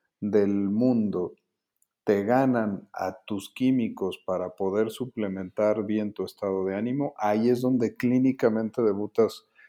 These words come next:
como deprimido. Por eso es un ejercicio inadecuado andar haciendo comparaciones de tragedias, ¿no? Como, oye, pues tú te deprimiste clínicamente porque se te murió tu perrito,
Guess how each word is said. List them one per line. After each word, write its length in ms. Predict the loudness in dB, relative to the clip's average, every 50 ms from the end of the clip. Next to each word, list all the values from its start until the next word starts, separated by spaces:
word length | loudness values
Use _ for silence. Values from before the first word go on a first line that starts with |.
| _ _ _ _
como 300 | -4 -2 0 0 0 0
deprimido. 840 | 0 0 0 -2 -2 -2 0 -2 0 0 0 0 2 0 0 -2 -6 _ _ _ _ _
Por 200 | 2 4 6 6
eso 320 | 4 4 4 6 6 6
es 240 | 4 2 -2 -8 -6
un 220 | -4 -2 0 0 -2
ejercicio 600 | -2 0 0 -2 0 0 -2 -2 -2 -2 -2 0
inadecuado 600 | 0 2 4 4 2 4 4 6 6 6 6 4
andar 260 | 4 4 4 6 6
haciendo 460 | 4 4 2 -2 -2 0 0 0 -2
comparaciones 960 | -2 -2 -4 -2 0 2 2 2 2 0 -2 -4 -2 -2 -2 0 -2 -2 0 0
de 140 | 0 0
tragedias, 760 | 2 0 0 0 0 2 2 2 4 4 2 2 0 -2 -4
¿no? 220 | -6 -6 -6 -8 _ _ _ _ _ _
Como, 440 | 0 2 2 4 6 4 4 4 4
oye, 300 | 4 4 4 6 4 4
pues 260 | 2 -2 -8 -10 -12 _
tú 160 | -4 -4 -2
te 120 | 2 4 4
deprimiste 880 | 4 4 2 0 -2 0 0 -2 -2 -2 -2 0 2 2 2 2 0 -2 -6 -8 -10 _ 0
clínicamente 840 | 2 4 4 4 2 2 0 0 0 0 0 0 0 0 0 -2 -2
porque 320 | -2 -4 -6 -6 -8 -8
se 180 | -6 -6 -6 -4
te 160 | -2 -2 -2
murió 400 | -2 -4 -4 0 2 2 2 2
tu 160 | 0 -2 2
perrito, 640 | 2 4 4 4 4 2 2 2 0 0 0 -2